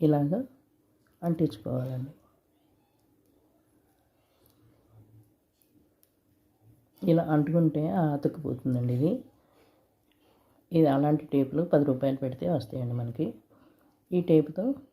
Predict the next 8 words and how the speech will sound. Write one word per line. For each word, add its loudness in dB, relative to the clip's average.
ఈ 2
క్లాత్ని 2
అంటించుకోవచ్చు, -4
లేదు 4
అంటే 2
మీకు 2
కలర్ 4
అయినా 4